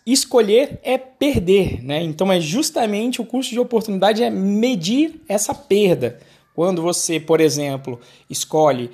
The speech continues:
trabalhar como um colaborador de empresa, com quarenta horas semanais, oito horas diárias, fatalmente você, no mesmo período, não vai poder prestar outro serviço, né? Você não vai conseguir trabalhar pra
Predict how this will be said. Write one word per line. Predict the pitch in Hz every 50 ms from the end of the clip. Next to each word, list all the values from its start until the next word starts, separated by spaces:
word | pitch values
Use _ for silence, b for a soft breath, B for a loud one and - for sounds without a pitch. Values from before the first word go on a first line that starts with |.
| B B B B _
trabalhar | - 170 170 165 165 160 156 151 143 131 120 127 - - - - _ _ _
como | - 185 180 180
um | 170 156
colaborador | 147 160 190 220 226 208 180 160 170 165 160 151 147 151 147 143 147
de | 131 139 131
empresa, | 113 - - 147 190 233 254 214 139 120 110 - b b b b b b b _ _ _
com | - 151 147 143 139 127 113
quarenta | - - 143 139 147 160 156 147 139
horas | 131 139 139 135 -
semanais, | - 139 127 127 123 131 139 135 131 131
oito | 135 135 - 135
horas | 127 123 123 117
diárias, | 117 120 131 143 190 226 226 160 127 - b b b b b b
fatalmente | _ - 202 202 262 254 240 208 202 220 - 247
você, | 240 262 247 - - 208 202 226 233
no | 240 247 254
mesmo | 233 196 175 175 180 196 190
período, | - 233 202 202 208 214 208 240
não | 254 262
vai | 262 311 233 214
poder | - 233 220 185 190 196
prestar | - 226 220 208 - - - 165 180 208 - -
outro | 190 175 185 196 190 220 208
serviço, | - - 202 214 214 190 160 190 196 - - - - 127 117 117
né? | - 131 143 139
Você | - -
não | 147 151
vai | 156
conseguir | 156 175 - 185 170
trabalhar | - 180 170 175 175
pra | 170 - 185